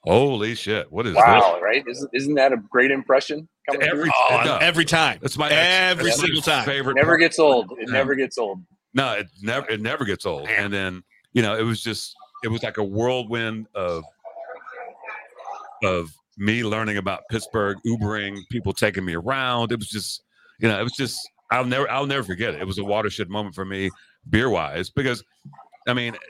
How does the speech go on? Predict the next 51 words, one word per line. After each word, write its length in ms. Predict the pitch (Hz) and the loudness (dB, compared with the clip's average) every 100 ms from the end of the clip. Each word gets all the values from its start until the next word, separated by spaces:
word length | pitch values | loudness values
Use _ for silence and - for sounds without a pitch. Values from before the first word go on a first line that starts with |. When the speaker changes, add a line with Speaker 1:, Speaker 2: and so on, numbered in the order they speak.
| - | -12
Speaker 1:
you've, 240 | 113 165 104 | -6 -4 2
you've 180 | 147 113 | 2 2
been 140 | 110 | -2
to 60 | 90 | -2
the 100 | 85 | -2
festival, 540 | 104 107 78 73 104 _ _ _ - - - | -4 -4 -8 -10 -10 _ _ _ -20 -20 -4
that's 200 | 117 135 | -2 -2
the 80 | 151 | -4
most 260 | 131 120 - | -2 -2 -2
people 220 | 131 104 | -2 -2
of 100 | 95 | -2
color 300 | 120 113 95 | -2 0 0
I've 60 | 104 | -2
ever, 160 | 107 | -4
I've 140 | 107 107 | -2 -2
ever 160 | 101 | -2
seen 240 | 98 117 92 | -2 -4 -6
at 80 | 82 _ | -8 _
any 200 | 135 117 | -6 -4
beer 180 | 82 76 | -4 -8
festival. 360 | 67 - - _ _ _ _ _ _ | -10 -14 -18 _ _ _ _ _ _
Speaker 2:
Right. 200 | 98 98 - _ _ | -6 -6 -8 _ _
Speaker 1:
You 120 | 107 | 0
know, 120 | 98 92 | 0 0
Speaker 2:
Oh, 60 | 131 | 2
Speaker 1:
and 40 | |
Speaker 2:
yeah. 140 | 143 131 | 4 2
Speaker 1:
I've, 520 | 131 - - - 110 | -2 -12 -14 -8 -4
and 80 | 113 | -2
I've 160 | 147 | -2
been 120 | 131 123 | -2 0
to 120 | 101 | 0
a 20 | |
lot 200 | 101 120 | 0 -2
of 60 | 92 | -2
beer 160 | 139 | -2
<laughs> 100 | - | -2
festivals. 600 | 90 - - 156 - - - _ _ | -6 -6 -2 -2 -2 -6 -12 _ _
Speaker 2:
Mm-hmm. 380 | 143 151 143 139 196 | -12 -8 -6 -8 -4
Speaker 1:
You 60 | 110 | -2
know, 200 | 104 110 | 0 -2
it 160 | 113 110 | -2 -4
was, 140 | 92 | -4
it, 180 | 110 117 | -6 -4
it 80 | 120 | -2
was, 220 | 117 101 | -2 -2
it 100 | 127 | -4
was 180 | 113 104 | -2 -2
mind-blowing 640 | 117 123 120 117 110 101 95 - | -4 -4 -2 0 0 -2 -8 -8
to 100 | 92 | -6
me 480 | 113 139 87 85 | -4 -4 -4 -6